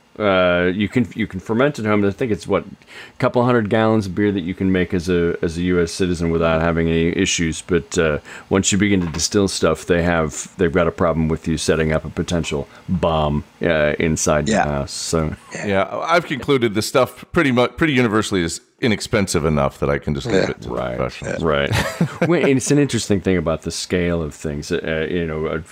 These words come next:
Speaker 1: it makes sense, uh, in terms of, uh, it, it would just be impossible, even though you're looking at, okay, well, there's this much liquid in this size still. This still is, is a scale model of an actual still. It, when they, when,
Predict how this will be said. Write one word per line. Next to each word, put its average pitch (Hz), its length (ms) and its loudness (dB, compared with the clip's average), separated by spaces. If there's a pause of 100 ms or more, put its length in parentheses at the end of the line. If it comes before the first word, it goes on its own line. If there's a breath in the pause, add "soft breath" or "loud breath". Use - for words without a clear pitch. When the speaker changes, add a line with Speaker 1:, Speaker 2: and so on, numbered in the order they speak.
Speaker 1:
it 82 160 -4
makes 98 280 -2
sense, - 760 -2
uh, 98 60 2
in 87 460 2
terms 87 320 -2
of, 80 280 -6
uh, 82 160 -6 (160)
it, 76 400 -8
it 71 180 -8
would 78 100 -10
just 80 200 -8
be 78 100 -6
impossible, 82 460 -2
even 131 200 4
though 117 80 4
you're 101 180 4
looking 104 360 2
at, 78 320 0 (380 loud breath)
okay, 87 280 2
well, 82 180 2
there's 85 240 2
this 90 180 0
much 82 220 -2
liquid 80 280 0
in 80 120 0
this 80 140 0
size 80 280 0
still. 82 340 0
This 80 180 -4
still 80 280 0
is, 76 220 -4
is 73 300 -2
a 78 80 -2
scale 87 360 -2
model 80 320 0
of 76 80 -2
an 78 60 -2
actual 78 360 -2
still. 80 420 0 (440 loud breath)
It, 120 320 -2 (120)
when 117 220 4
they, 110 200 4
when, 98 800 0